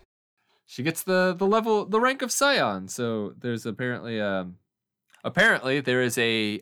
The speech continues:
army for the Green World, much like Heaven and Hell have. So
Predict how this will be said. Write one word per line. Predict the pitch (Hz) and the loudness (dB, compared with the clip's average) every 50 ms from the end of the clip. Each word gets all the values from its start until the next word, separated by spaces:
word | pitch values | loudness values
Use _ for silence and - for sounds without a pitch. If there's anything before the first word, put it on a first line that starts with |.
| _ - | _ 2
army | 151 214 262 233 143 117 104 95 90 90 110 _ | 2 2 2 2 -2 -6 -6 -8 -10 -10 -14 _
for | - - 123 | -12 -10 -10
the | 113 110 | -10 -8
Green | - 113 107 98 92 | -8 -10 -10 -10 -10
World, | 92 87 82 82 82 - - - | -12 -12 -10 -12 -14 -14 -18 -14
much | 120 117 120 - - | -14 -14 -14 -10 -8
like | 113 104 101 - - | -8 -8 -8 -10 -10
Heaven | - 131 123 120 127 120 | -6 -6 -4 -4 -4 -6
and | 123 120 | -6 -6
Hell | 139 160 185 185 | -4 -4 -4 -4
have. | 127 87 85 82 80 80 | -4 -6 -8 -8 -12 -12
So | - - 98 92 92 85 | -14 -12 -10 -10 -10 -10